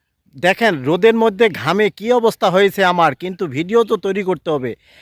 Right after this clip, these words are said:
এই দেখুন আমার পাশে কিন্তু এটা হচ্ছে করলা ক্ষেত, সবুজ শ্যামলে ভরা, কৃষকের হাসি আর কৃষকের কষ্টের ঘাম ঝরানো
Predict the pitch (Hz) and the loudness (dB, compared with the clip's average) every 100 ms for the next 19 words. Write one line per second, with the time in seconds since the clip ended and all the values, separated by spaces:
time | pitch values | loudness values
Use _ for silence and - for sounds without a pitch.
0 | - - 180 226 226 262 214 131 _ _ | -16 0 2 4 2 4 2 0 _ _
1 | - 165 202 190 - 170 180 226 190 214 | -4 0 4 2 0 -4 -2 -2 -4 -6
2 | 202 208 190 175 185 - 175 180 170 165 | -4 -2 -2 -4 -6 -6 -2 0 0 0
3 | 135 _ _ _ _ - 180 220 - 190 | -4 _ _ _ _ -2 0 0 0 0
4 | 190 208 196 139 175 175 117 _ _ _ | 2 2 2 2 2 4 2 _ _ _
5 | 185 175 214 196 226 175 117 _ _ _ | -12 -4 -2 2 2 2 -4 _ _ _
6 | 135 165 - 220 139 - _ _ _ 143 | -2 -2 0 -2 -2 -8 _ _ _ 0
7 | 160 160 202 - 220 214 208 - 190 196 | 2 0 -6 -6 -6 0 -2 0 -2 0
8 | - 220 147 113 170 196 190 208 214 190 | 0 -2 -2 -2 -2 0 2 2 2 0